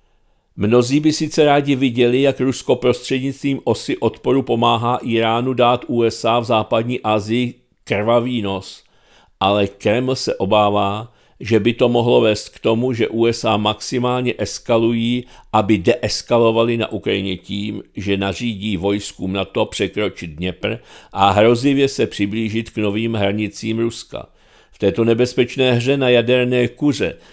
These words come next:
by se Moskva mohla z důvodu sebeobrany uchýlit k taktickým jaderným zbraním jako k poslední možnosti,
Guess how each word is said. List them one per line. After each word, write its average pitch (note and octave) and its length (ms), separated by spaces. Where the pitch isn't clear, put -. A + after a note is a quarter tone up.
by G2+ 160
se G#2+ 200
Moskva A2+ 500
mohla A2+ 360
z G#2 100
důvodu A2 420
sebeobrany A#2 880
uchýlit A2+ 640
k - 100
taktickým A2+ 680
jaderným A2 500
zbraním G2 460
jako G#2 240
k - 100
poslední A#2+ 460
možnosti, G2+ 640